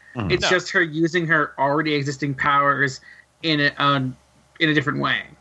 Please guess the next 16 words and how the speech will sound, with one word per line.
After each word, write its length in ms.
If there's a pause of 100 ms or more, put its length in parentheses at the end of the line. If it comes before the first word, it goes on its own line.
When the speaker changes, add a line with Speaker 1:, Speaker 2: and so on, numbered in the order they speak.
(300)
Speaker 3:
Yeah. 140
Speaker 2:
You 60
know? 180 (460)
Speaker 1:
I 100
think 180
the 60
main 200
thing, 220
though, 180
is 280
that 200
we've 180
never 220
seen 300
her 180
web 420